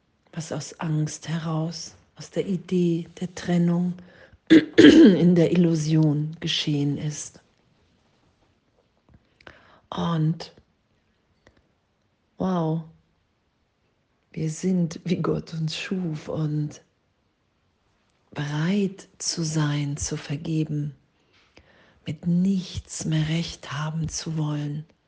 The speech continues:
bereit zu sein, anzuerkennen, okay, in Gott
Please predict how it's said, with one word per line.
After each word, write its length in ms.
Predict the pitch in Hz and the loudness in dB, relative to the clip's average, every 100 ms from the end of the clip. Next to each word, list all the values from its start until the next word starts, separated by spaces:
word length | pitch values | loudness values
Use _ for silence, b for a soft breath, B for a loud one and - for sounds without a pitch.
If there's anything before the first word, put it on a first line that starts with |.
| _ _ _ _ _ _ _ _ _ _ _ _ _ _ _ _ _ | _ _ _ _ _ _ _ _ _ _ _ _ _ _ _ _ _
bereit 460 | - 151 151 156 156 | -12 -6 -4 -4 -6
zu 160 | - 165 | -10 -6
sein, 380 | 160 151 156 | -2 0 -2
anzuerkennen, 880 | - 160 165 - 147 151 - 147 151 | -2 -4 -4 -6 -8 -8 -8 -6 -4
okay, 540 | 147 - 175 170 156 - b b b b b _ _ _ _ | -4 -4 -2 0 -2 -6 b b b b b _ _ _ _
in 200 | - 160 | -8 -4
Gott 420 | 160 165 165 160 | -2 -2 -4 -8